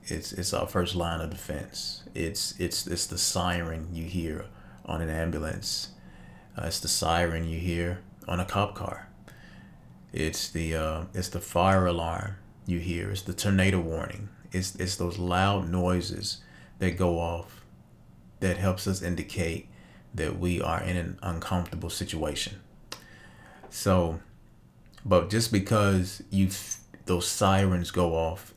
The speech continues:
and you respond accordingly doesn't make you a bad person.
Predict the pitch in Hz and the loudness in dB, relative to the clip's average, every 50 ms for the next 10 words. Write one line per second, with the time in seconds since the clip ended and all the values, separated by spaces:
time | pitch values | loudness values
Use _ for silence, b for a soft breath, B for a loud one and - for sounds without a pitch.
0 | - - 85 85 87 90 95 95 92 87 87 87 80 85 - - - - - 90 | -8 -6 -4 -2 2 4 4 4 4 4 2 -2 -2 -2 -2 -2 -2 -2 0 2
1 | 87 92 95 95 90 90 90 - - - - - - 101 104 110 117 113 101 85 | 2 4 4 4 4 2 2 -2 -6 -12 -10 -4 0 2 4 4 4 4 4 2
2 | 78 82 - - - 101 - B B B B B B B B B B B B B | 0 -2 -6 -8 -12 -14 -16 B B B B B B B B B B B B B
3 | B - _ - - - - - - 87 92 95 95 98 95 90 87 87 - - | B -20 _ -20 -20 -18 -10 -4 2 4 4 6 6 6 6 6 6 4 2 0
4 | 85 80 78 80 82 80 80 - - - - 98 90 87 - - - - 107 | -2 -2 0 0 0 0 0 0 -2 -2 0 0 0 0 -2 -6 -8 -10 -10